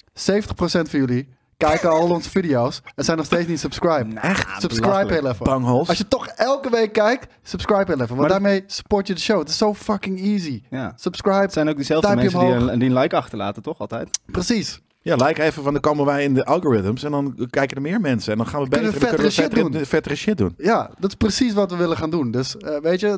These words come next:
Speaker 1: het zijn altijd dezelfde zeventig, tachtig, negentig mensen die een duimpje omhoog, eh, achterlaten. Terwijl er duizenden kijken. Kom op, man.
Speaker 3: Ja.
Speaker 1: Nee. Het is kleine moeite,
Speaker 3: Je
Speaker 1: kleine
Speaker 3: weet, je
Speaker 1: moeite.
Speaker 3: weet ondertussen wel
Speaker 2: Ik
Speaker 3: hoe
Speaker 2: heb
Speaker 3: dit
Speaker 2: het tegen
Speaker 3: werkt, toch,
Speaker 2: jou,
Speaker 3: op YouTube.
Speaker 2: Wilfred.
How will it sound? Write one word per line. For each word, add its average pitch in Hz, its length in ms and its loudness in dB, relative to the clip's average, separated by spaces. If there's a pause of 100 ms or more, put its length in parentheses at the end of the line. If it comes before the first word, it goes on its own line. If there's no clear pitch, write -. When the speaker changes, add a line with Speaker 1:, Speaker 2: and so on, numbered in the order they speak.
Speaker 1:
het 156 240 -10
zijn 190 140 -2
altijd 185 320 0
dezelfde 170 640 0 (180)
zeventig, - 560 -6
tachtig, - 360 -2
negentig 156 400 -2
mensen 175 440 -4 (300)
die 151 280 0
een 135 120 -2
duimpje 160 320 2
omhoog, 160 440 0
eh, 160 120 -2
achterlaten. 151 640 -2 (240)
Terwijl 202 300 2
er - 120 -20
duizenden 247 600 0
kijken. 214 520 2 (200)
Kom 127 140 -8
op, 101 120 -12
man. 98 140 -16 (220)
Speaker 3:
Ja. 143 160 0
Speaker 1:
Nee. 101 180 -10 (440)
Het - 100 -20
is - 80 -18
kleine - 280 0
moeite, 123 220 -2
Speaker 3:
Je 101 60 -14
Speaker 1:
kleine 104 200 2
Speaker 3:
weet, - 100 2
je 123 60 2
Speaker 1:
moeite. 120 180 2
Speaker 3:
weet 135 120 0
ondertussen 117 400 0
wel 104 80 4
Speaker 2:
Ik 143 60 4
Speaker 3:
hoe 147 60 2
Speaker 2:
heb 92 100 -2
Speaker 3:
dit - 100 2
Speaker 2:
het 101 80 0
tegen 156 180 2
Speaker 3:
werkt, 165 120 2
toch, 143 80 4
Speaker 2:
jou, 127 60 2
Speaker 3:
op - 80 -4
YouTube. 139 220 0
Speaker 2:
Wilfred. - 200 -20